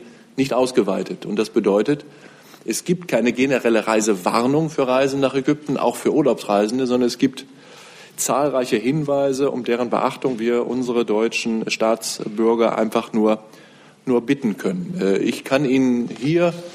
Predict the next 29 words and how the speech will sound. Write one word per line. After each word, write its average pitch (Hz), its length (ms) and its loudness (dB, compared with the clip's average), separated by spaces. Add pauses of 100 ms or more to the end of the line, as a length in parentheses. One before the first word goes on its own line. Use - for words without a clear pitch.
(240)
so - 140 -4
wie 120 60 2
ich 120 40 -4
das 120 140 2
schon 117 120 0
ganz 135 160 0
häufig 131 300 0
getan 98 400 0
habe, 98 300 -2
einfach 104 220 -6
nur 120 120 -2
versichern, 113 580 -2
äh, 98 300 0
die 104 200 -2
Reise- 117 320 2
und 110 80 0
Sicherheitshinweise 123 760 0
sind 110 240 -4
kein 117 220 -2
politisches 139 380 0
Instrument 110 600 0 (720)
der 107 220 4
Maßregelung 117 920 0
von, 113 380 0
äh, 113 240 2
bestimmten 120 440 -2
Partnerstaaten, - 800 0
sondern 104 500 2
sind 107 340 2